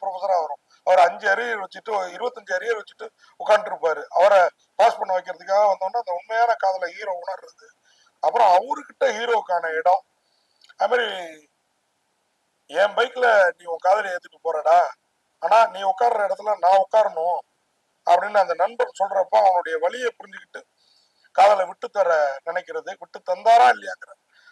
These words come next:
அந்த அடுத்தடுத்த காட்சிகள்லாம் வேற லெவல். இந்த நண்பரா, உயிர் நண்பரா வர்ற மைக்கேல் சரவணன்கிற கேரக்டர்ல, பப்பு ஆகாஷ் அப்படிங்கிற கேரக்டர்ல அந்த பவ்யாவோட காதலரா, சரண்யா பொன்வண்ணன் அம்மா கேரக்டர், ஹீரோவுக்கு அம்மா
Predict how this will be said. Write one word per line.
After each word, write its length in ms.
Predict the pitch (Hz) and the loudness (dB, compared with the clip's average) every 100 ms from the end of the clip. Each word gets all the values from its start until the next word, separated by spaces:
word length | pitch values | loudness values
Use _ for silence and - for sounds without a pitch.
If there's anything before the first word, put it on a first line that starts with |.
| _ | _
அந்த 280 | 160 156 151 | -6 0 2
அடுத்தடுத்த 440 | 156 - 175 - | 2 0 -8 -6
காட்சிகள்லாம் 600 | 160 190 208 202 202 202 | -2 0 -2 -8 -4 -2
வேற 160 | 170 196 | 2 2
லெவல். 240 | 190 185 180 _ _ _ | 4 2 0 _ _ _
இந்த 60 | 165 | -2
நண்பரா, 460 | 165 220 226 240 - - _ _ _ _ _ | -2 -2 -2 4 4 4 _ _ _ _ _
உயிர் 220 | 175 220 | -10 -6
நண்பரா 380 | 220 208 208 214 | -2 0 2 4
வர்ற 200 | 202 180 165 | 4 4 0
மைக்கேல் 400 | 180 214 185 165 | -2 -2 -8 -2
சரவணன்கிற 540 | 175 190 190 175 160 151 | 2 4 2 0 -8 -10
கேரக்டர்ல, 440 | 156 151 - - - _ _ _ _ _ | -10 -12 -14 -20 -20 _ _ _ _ _
பப்பு 320 | 185 185 240 202 - _ _ _ _ _ _ _ _ - | 2 2 -4 -4 -6 _ _ _ _ _ _ _ _ 0
ஆகாஷ் 580 | 196 - - 202 - - | 0 0 4 4 4 -6
அப்படிங்கிற 340 | - 170 170 160 | -8 -6 -4 -4
கேரக்டர்ல 540 | 165 156 - 147 160 208 208 | -2 -4 -6 -8 0 0 0
அந்த 200 | 170 156 - | -8 -10 -4
பவ்யாவோட 460 | 160 185 190 165 151 | -4 0 2 2 0
காதலரா, 480 | 156 151 147 147 165 - _ _ _ | -2 2 4 4 2 -2 _ _ _
சரண்யா 440 | - - 226 233 214 | 2 4 6 4 2
பொன்வண்ணன் 540 | - 165 151 143 147 _ _ _ _ _ _ | 2 -4 -4 -4 -12 _ _ _ _ _ _
அம்மா 320 | - 156 180 185 | 0 0 4 2
கேரக்டர், 440 | 165 156 - 151 | 0 -4 -10 -18
ஹீரோவுக்கு 420 | 175 190 165 151 | -6 -2 0 -2
அம்மா 220 | - 156 | 0 0